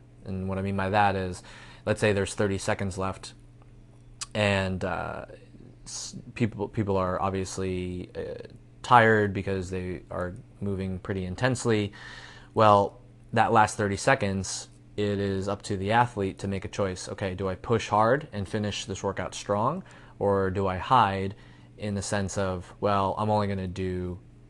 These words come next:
two or three reps when I know I could do six or seven, or tr-, push myself to try for six or seven"? So there's a possibility of hiding at the end of the workout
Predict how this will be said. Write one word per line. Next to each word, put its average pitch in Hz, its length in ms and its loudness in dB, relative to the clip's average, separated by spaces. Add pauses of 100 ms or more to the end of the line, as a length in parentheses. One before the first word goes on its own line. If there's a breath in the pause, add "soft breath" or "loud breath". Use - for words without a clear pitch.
two 110 280 2
or 95 80 2
three 117 300 2
reps 95 480 -4
when 101 160 -2
I 95 100 -2
know 95 220 -2
I 92 60 -6
could 95 220 -6
do 90 400 -6
six - 340 -6
or 90 60 -8
seven, 90 520 -8
or 95 160 -4
tr-, - 220 -16
push - 180 -2
myself 95 300 -6
to 95 100 -10
try 92 280 -4
for 90 120 -14
six - 260 -12
or 87 60 -10
seven"? 92 380 -10 (500 loud breath)
So 98 540 4 (160)
there's 107 160 0
a 104 40 -8
possibility 104 640 0
of 92 120 -8
hiding 110 540 0
at 92 100 -8
the 101 140 -2
end 98 120 -2
of 90 80 -6
the 92 100 -4
workout 92 480 -4